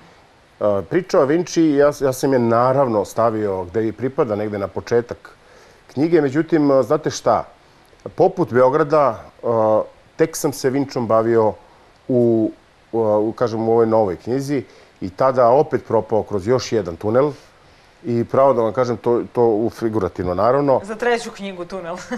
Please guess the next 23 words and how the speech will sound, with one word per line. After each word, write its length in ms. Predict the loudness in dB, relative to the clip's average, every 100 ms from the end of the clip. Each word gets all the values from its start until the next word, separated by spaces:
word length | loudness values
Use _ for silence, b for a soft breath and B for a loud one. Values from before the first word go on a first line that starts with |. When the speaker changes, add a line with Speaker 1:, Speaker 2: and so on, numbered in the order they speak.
| -10
Speaker 2:
<laughs> 220 | -12 -10
Speaker 1:
Ne 300 | -4 4 4
znam, 180 | 4 2
iskreno 420 | 2 0 0 2
da 80 | 2
budem, 280 | 2 0 0
a, 300 | 2 4 4
oko 280 | 2 0 0
Vinče 340 | 2 0 -2
bi 160 | -4 -2
voleo 380 | 2 4 4 4
da, 280 | 4 4 2
da 440 | 2 2 4 2 -2 B B B
se 160 | -12 -2
zaista 360 | 0 2 2
okupi 640 | 2 2 -6 -4 -2 -2 -4 b b b b -16
veći 580 | -6 0 2 0 -4 -4
broj, 400 | 2 4 4 0 -6 -4
a, 140 | -2 0
ljudi 420 | -2 -2 -2 -4
iz 180 | -6 -4
različitih 680 | 0 2 0 -4 -4 -6 -2
branši, 540 | -2 -2 -4 -8 -8